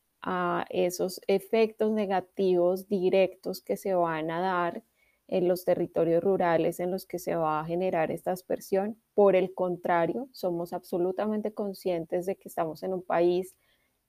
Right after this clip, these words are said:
en el que las comunidades étnicas y los campesinos que habitan esos territorios son y han sido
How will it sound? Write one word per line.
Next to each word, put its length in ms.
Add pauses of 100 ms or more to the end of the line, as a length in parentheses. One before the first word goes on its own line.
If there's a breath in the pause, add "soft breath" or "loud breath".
en 220
el 260
que 640 (160)
las 600
comunidades 1000
étnicas 840
y 120
los 220
campesinos 1120 (200)
que 120
habitan 520
esos 320
territorios 840 (600)
son 640
y 140
han 240
sido 500